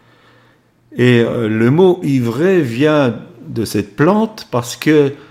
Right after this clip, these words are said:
elle, elle, euh, elle, elle produit quelque chose qui donne de l'ivresse. Et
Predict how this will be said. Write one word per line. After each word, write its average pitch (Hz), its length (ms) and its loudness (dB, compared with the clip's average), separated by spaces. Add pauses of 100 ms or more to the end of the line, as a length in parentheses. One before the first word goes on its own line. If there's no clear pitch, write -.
(280)
elle, 117 300 0 (180)
elle, 107 280 -4
euh, - 480 -10 (120)
elle, 107 240 -10 (240)
elle 95 160 -8
produit 196 560 6
quelque 139 340 4
chose 196 320 2
qui 156 180 -4
donne 185 220 2
de 175 80 6
l'ivresse. 170 800 -2 (4000)
Et 143 440 0